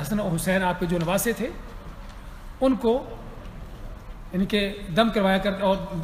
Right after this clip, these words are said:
دم کرتے اور کیا فرماتے کہ تمہارا باپ، تمہارا دو، تم دونوں کا باپ یعنی ابراہیم علیہ السلام،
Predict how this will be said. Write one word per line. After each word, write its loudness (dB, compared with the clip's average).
دم 8
کرتے 2
اور 4
کیا 4
فرماتے 2
کہ -4
تمہارا 2
باپ، 2
تمہارا 0
دو، -2
تم -2
دونوں 2
کا -2
باپ 2
یعنی 0
ابراہیم 2
علیہ 0
السلام، -2